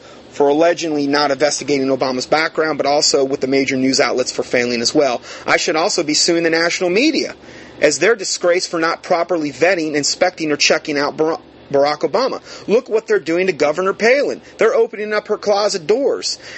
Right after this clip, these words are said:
They're going through everything personal, but no one has even gone after Obama at all. It doesn't make sense." Well, it does make sense if it's all been predetermined,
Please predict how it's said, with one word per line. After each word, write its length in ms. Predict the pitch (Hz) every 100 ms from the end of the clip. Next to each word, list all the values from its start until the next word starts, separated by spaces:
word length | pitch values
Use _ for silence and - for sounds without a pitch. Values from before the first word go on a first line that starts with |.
| - -
They're 220 | 190 202
going 320 | 160 208 226
through 180 | - 190
everything 460 | 196 220 240 233 208
personal, 420 | - 240 247 151
but 160 | 139 156
no 140 | 214
one 120 | 233
has 120 | 220 202
even 200 | 208 196
gone 240 | 220 208
after 280 | 226 - 185
Obama 300 | 165 185 185
at 60 | 185
all. 380 | 247 240 - - - - - -
It 140 | - 165
doesn't 300 | 320 427 208
make 180 | 196 -
sense." 480 | - 285 170 -
Well, 300 | 185 185 180 175
it 180 | 156
does 300 | 139 277 262
make 220 | 214 175 -
sense 420 | 190 160 160 -
if 140 | 156
it's 120 | 165 -
all 180 | 175
been 160 | 165 151
predetermined, 880 | - 175 131 - - 196 143 95